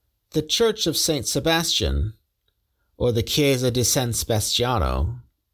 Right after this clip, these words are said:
received its own cycle of paintings, this time by the Renaissance master Paolo Veronese. Sebastian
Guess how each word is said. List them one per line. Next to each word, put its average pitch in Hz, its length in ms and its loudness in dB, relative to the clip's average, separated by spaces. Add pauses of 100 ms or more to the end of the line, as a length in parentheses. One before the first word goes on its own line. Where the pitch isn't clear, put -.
(200)
received 175 520 2
its 160 160 0
own 202 180 2
cycle 98 400 0
of 90 160 0
paintings, 64 680 -2 (420)
this 170 240 0
time 135 440 2
by 117 180 4
the 117 120 2
Renaissance 113 800 0
master 107 540 0
Paolo 107 420 2
Veronese. 107 840 0 (1080)
Sebastian 110 1000 0